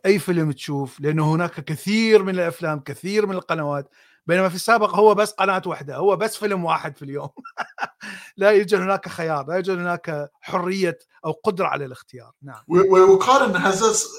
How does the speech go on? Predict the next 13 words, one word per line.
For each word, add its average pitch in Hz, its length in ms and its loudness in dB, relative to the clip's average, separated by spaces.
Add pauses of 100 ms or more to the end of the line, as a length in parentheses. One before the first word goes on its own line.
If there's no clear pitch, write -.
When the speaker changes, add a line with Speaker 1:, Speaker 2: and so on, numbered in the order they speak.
(320)
Speaker 2:
sometimes 202 400 -2
هذا 160 300 -2
مريح. - 640 -6 (880)
Speaker 1:
هذا 185 180 -2
Speaker 2:
يعني 247 120 4
Speaker 1:
مريح، 247 280 -2
Speaker 2:
لكن 165 220 -6
Speaker 1:
إيه، 180 220 -4
في، 196 200 -16
في 240 140 -6
أوقات 277 520 -2
معينة 233 420 0
مريح 156 320 -2